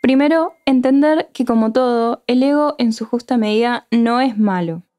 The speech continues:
En cantidades adecuadas, el ego es positivo y proporciona un nivel saludable de confianza y ambición, que reduce también la incertidumbre, confirma Ángeles Esteban,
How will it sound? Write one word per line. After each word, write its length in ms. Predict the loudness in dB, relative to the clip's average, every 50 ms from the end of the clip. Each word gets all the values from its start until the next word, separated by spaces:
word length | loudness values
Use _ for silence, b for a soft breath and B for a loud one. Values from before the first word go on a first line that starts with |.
| _ _
En 160 | 0 0 2
cantidades 640 | 2 2 2 2 2 2 2 2 0 0 -2 -2
adecuadas, 720 | -2 -2 -2 -2 -2 -2 0 0 0 -2 -2 -4 -8 -10 _
el 140 | -4 -2 0
ego 120 | 0 0
es 60 | -2
positivo 720 | -2 -4 -6 -4 -4 -4 -2 0 0 0 0 0 -2 -2 -2
y 80 | -2
proporciona 580 | 0 0 0 0 0 -2 -2 0 0 2 2 2
un 80 | 4 2
nivel 280 | 2 2 2 0 -2
saludable 460 | -4 -2 -2 0 0 0 0 0 0
de 100 | 0 0
confianza 580 | -2 -4 -6 -6 -4 -4 -2 -2 -2 -2 -2 -2
y 100 | -2 -2
ambición, 600 | -2 -4 -6 -6 -6 -4 -2 -2 0 -2 -4 -6 _ _ _ _ _ _ _ _
que 200 | -2 0 0 0
reduce 440 | 0 0 2 2 0 0 -2 -2 -2
también 300 | 0 -2 -2 -2 0 -2
la 40 | -2
incertidumbre, 800 | -2 -4 -6 -10 -6 -2 0 0 2 2 0 -2 -4 -8 -10 -14 _ _ _ _ _ _
confirma 640 | -4 -4 -2 0 0 0 0 2 0 0 -2 -4 -4
Ángeles 480 | -4 -2 -2 -2 -2 -2 -2 -2 -2
Esteban, 600 | -6 -8 -4 -2 -2 0 0 0 0 -2 -2 -4